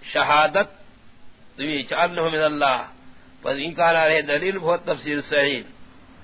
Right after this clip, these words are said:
و ان لم یکن علیہ دلیل فہو التفسیر بالراہ، دا تفسیر بالراہ دے <clears throat> او پا خلاف دا تعویل نا۔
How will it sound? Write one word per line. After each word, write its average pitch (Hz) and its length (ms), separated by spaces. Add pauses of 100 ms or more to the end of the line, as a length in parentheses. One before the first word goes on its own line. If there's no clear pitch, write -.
(180)
و 120 60
ان 147 120
لم 196 200
یکن 180 220
علیہ 170 300
دلیل 170 480
فہو 156 180
التفسیر 156 440
بالراہ، 135 440 (640)
دا 156 160
تفسیر 165 440
بالراہ 160 420
دے 165 120 (440)
<clears throat> 101 440
او 143 240
پا 143 120
خلاف 170 420
دا 170 60
تعویل 156 520
نا۔ 98 60